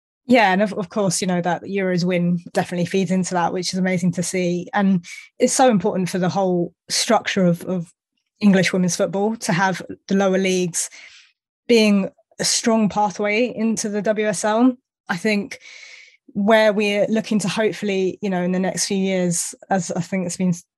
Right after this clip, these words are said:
talked about on this pod as well, is, is having, you know, more than one team get relegated. I think at the moment it's kind of hard to do that because the gap is so big between the W S L and the Championship. But I think, you know, the more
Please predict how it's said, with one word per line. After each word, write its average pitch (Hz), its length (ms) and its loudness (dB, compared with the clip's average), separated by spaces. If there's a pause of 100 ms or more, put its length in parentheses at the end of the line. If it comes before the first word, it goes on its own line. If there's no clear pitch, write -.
(220)
talked 202 180 0
about 185 160 0
on 175 60 0
this 180 120 -2
pod 185 160 -4
as 170 120 -4
well, 180 200 -2
is, 175 200 -2
is 180 120 -4
having, 175 560 -2
you 196 80 0
know, 175 120 0
more 180 200 0
than 180 200 0
one 175 380 0 (220)
team 185 300 2
get 170 160 0
relegated. 180 520 -2
I 170 40 -2
think 175 260 -6
at 175 120 -4
the 190 80 -2
moment 196 560 0 (360)
it's - 120 -8
kind 208 240 4
of 185 80 -2
hard 202 200 -2
to 190 80 -2
do 202 200 -2
that 180 160 -2
because 185 240 -4
the 190 80 -2
gap 185 280 -4
is 170 120 -2
so 180 180 0
big 190 260 -2
between 175 340 -2
the 175 60 2
W 175 260 -2
S 170 120 -6
L 170 240 -2
and 175 240 -2
the 170 60 -2
Championship. 180 680 -2
But 170 60 -4
I 170 80 0
think, 180 340 -6 (560)
you 202 80 2
know, 180 100 6
the 180 100 2
more 202 500 0